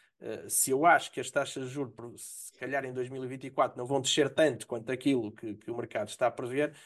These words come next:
portanto, se calhar a, a taxa fixa pode também ter algum, algum interesse, ou seja, mas, mas eu continuaria sempre na história da taxa mista, que me parece ser a mais,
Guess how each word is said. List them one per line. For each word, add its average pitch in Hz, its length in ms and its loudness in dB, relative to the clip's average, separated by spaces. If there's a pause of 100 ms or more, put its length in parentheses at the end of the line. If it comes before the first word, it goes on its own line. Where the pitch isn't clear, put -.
(220)
portanto, 147 640 -2
se - 120 -12
calhar 160 320 6
a, - 320 -12
a 160 40 -14
taxa 160 360 -2
fixa 160 500 -4 (640)
pode 180 320 4 (100)
também 165 480 -6 (120)
ter 165 160 -2
algum, 156 520 0
algum 147 300 -6
interesse, 117 440 -10
ou 139 60 -14
seja, 135 380 -10
mas, 160 200 -8
mas 180 160 -8
eu 196 80 -2
continuaria 190 540 -6
sempre 185 300 -8
na 156 40 -10
história 165 280 -8
da 151 100 -8
taxa 139 320 -10
mista, 143 320 -12
que - 100 -18
me 131 80 -18
parece 127 340 -10
ser 135 200 -10
a 131 100 -8
mais, 127 380 -6